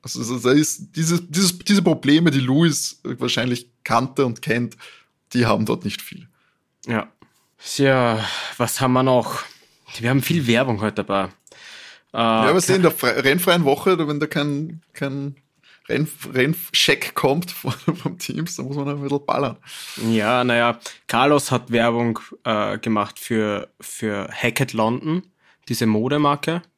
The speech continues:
Speaker 2: die er mit seinem Papa, da war er schon mal abgebildet mit seinem Papa vor ein paar Monaten, glaub ich, war das. Ähm,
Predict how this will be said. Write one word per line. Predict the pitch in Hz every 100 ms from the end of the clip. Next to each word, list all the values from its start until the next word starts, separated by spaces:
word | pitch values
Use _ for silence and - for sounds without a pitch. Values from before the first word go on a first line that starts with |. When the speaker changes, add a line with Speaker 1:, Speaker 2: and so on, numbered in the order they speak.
| _ _
Speaker 2:
die | 127 127 120
er |
mit | 113 113
seinem | 110 98
Papa, | 98 - 135 151 -
da | 110 104 107
war | 104
er | 107
schon | 117
mal | 101
abgebildet | - - 113 123 123
mit | 113
seinem | 113 101
Papa | 98 131
vor | - 127
ein | 117 - _ _ _ _ _ _ _ _ _ - -
paar | 117
Monaten, | 120 139 170 220 220
glaub | 170 214
ich, | - - _ _ _ - - _
war | - 117
das. | 139 160 - _
Ähm, | 117 113 110 107